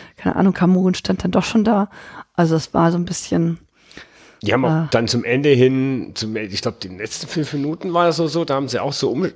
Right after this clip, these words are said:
Speaker 2: umständlich vorne im Angriff gespielt, wo dann, ah, Jill Roth drin war und, äh, Linus Bernstein für, äh, Van der Sanden.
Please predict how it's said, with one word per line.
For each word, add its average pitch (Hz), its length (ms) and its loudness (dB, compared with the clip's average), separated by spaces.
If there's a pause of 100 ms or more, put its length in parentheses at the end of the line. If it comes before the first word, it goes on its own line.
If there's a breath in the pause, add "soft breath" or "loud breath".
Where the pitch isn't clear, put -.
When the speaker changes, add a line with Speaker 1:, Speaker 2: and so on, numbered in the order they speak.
(140)
Speaker 2:
umständlich 180 640 -2
vorne 156 680 2
im - 180 -6
Angriff 208 340 0
gespielt, 190 520 -4
wo 147 100 0
dann, 139 240 0 (1160 soft breath)
ah, 196 680 2 (100)
Jill 196 200 2
Roth 185 420 2
drin 180 240 0
war 175 560 2
und, 160 500 -2
äh, 135 600 0
Linus 151 360 2
Bernstein 139 800 -2
für, 127 760 2
äh, 127 240 -2
Van 143 200 -2
der 143 100 0
Sanden. 139 540 -4